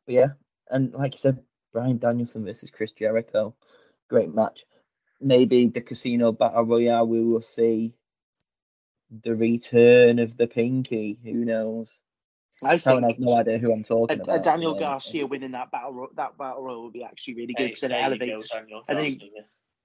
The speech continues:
Speaker 2: I think, yeah, I think he's got a good chance of winning it. Or they got somebody,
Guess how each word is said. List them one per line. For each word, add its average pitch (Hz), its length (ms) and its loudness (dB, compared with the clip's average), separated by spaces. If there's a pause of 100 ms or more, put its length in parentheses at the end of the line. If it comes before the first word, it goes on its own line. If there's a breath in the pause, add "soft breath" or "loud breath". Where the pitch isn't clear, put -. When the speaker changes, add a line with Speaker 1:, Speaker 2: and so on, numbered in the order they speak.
(160)
Speaker 2:
I 135 120 -2
think, 120 260 -8
yeah, 120 100 -2
I 120 40 -8
think 135 200 -8
he's 123 280 -6
got 117 140 -6
a 120 40 -14
good 117 160 -8
chance 113 360 -10
of 107 80 -12
winning 117 200 -6
it. 127 100 -2
Or 139 200 6
they 143 100 2
got 131 180 -8
somebody, 139 440 -6